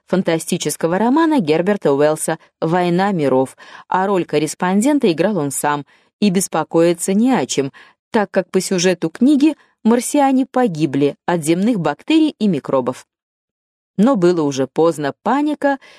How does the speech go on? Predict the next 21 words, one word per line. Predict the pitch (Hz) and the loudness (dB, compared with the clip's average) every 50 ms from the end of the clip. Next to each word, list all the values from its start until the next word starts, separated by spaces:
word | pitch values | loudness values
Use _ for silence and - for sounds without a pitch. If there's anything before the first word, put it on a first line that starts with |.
| _ - | _ -4
в | 202 208 | -2 0
Гровер-Миллс | 185 196 220 233 226 208 208 208 208 202 214 214 214 208 - - | 2 2 2 2 2 0 0 0 0 0 2 0 0 -2 -4 -6
не | 151 151 180 - | -4 -4 -4 -2
прекращалась. | - - 147 - 131 127 123 - - 117 107 104 104 107 - - _ _ _ _ _ _ _ _ _ _ _ _ _ _ _ _ - - | -2 -4 -4 -4 -4 -6 -6 -6 -10 -10 -8 -10 -10 -10 -12 -18 _ _ _ _ _ _ _ _ _ _ _ _ _ _ _ _ -4 -2
Туда | 180 196 202 262 262 | 0 2 2 2 0
двинулись | 175 180 214 190 170 156 151 - | 0 -2 -2 0 0 -2 -2 -4
машины | 156 147 139 - - 160 151 | -4 -4 -4 -2 -2 -2 -2
с | 147 - | -2 -4
полицией. | - 147 143 147 151 147 - - - 143 135 127 - - - - - - | -4 -4 -4 -4 -4 -6 -6 -4 -4 -4 -4 -4 -6 -12 -20 -10 -4 -2
Ученые-астрономы | 180 175 - 226 214 208 202 196 196 - - 196 190 185 170 170 180 190 196 | -2 0 0 0 0 2 0 0 -2 -2 -2 -2 -2 -2 -2 -2 0 -2 -2
тем | 190 - 185 156 | -2 -2 -2 -2
временем | 147 151 165 165 170 175 175 170 | 0 0 0 0 2 0 0 0
куда-то | 170 160 151 175 196 - 180 | 0 -2 -2 -2 -2 -2 -2
исчезли. | 170 160 - - - 240 240 226 165 143 131 - - - - - - _ - | -2 -2 -4 -4 0 0 0 0 0 -2 -6 -6 -8 -14 -20 -20 -20 _ -6
Те, | - - 226 | -2 -2 -2
кто | 208 - - 196 | 0 0 -2 0
не | 196 196 202 | 0 0 0
смог | - - - 165 143 135 - | -2 -2 -2 -2 -2 0 -2
убежать | 151 143 151 156 147 151 147 - - 156 | -2 0 0 0 2 0 -2 -2 -2 -4
из | 165 180 | -2 0
города, | 185 269 277 269 220 165 151 143 143 | 2 2 2 2 2 0 -2 -2 -4